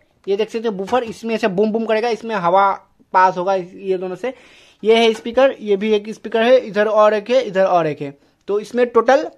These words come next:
पांच है, जिसमें से चार छोटे छोटे स्पीकर है और एक बूफर है। देख सकते हैं बहुत तगड़ा scene है। बस इतना ही, यही सब कुछ है। तो unboxing वीडियो अच्छा लगा तो like, share, comment और subscribe कर देना।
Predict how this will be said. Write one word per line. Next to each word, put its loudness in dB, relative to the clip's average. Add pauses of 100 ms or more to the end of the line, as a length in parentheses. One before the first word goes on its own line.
पांच 2
है, 6 (380)
जिसमें -4
से -2
चार 0
छोटे -2
छोटे 0
स्पीकर -4
है 0
और 6
एक -4 (240)
बूफर 2
है। 2 (180)
देख -4
सकते -8
हैं -10
बहुत -2
तगड़ा -2
scene -10
है। -10 (680)
बस 2
इतना -2
ही, 2
यही 2
सब -2
कुछ -6
है। 4 (540)
तो -2 (1120)
unboxing 2
वीडियो 2
अच्छा 0
लगा 2
तो -2
like, 2
share, -2
comment -2
और -2
subscribe -6
कर -2
देना। -4